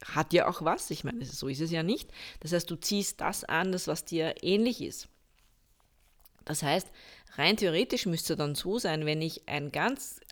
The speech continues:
ganz starker Geber bin, mm, dann dürfte ich ja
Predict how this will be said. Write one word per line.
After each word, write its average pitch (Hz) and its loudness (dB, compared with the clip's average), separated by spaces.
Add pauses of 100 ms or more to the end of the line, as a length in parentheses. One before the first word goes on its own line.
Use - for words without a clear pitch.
(120)
ganz 226 -2
starker 160 2
Geber 170 -2
bin, 147 -2 (1000)
mm, 165 -2 (440)
dann 151 0 (560)
dürfte 220 0
ich 170 -4
ja 139 0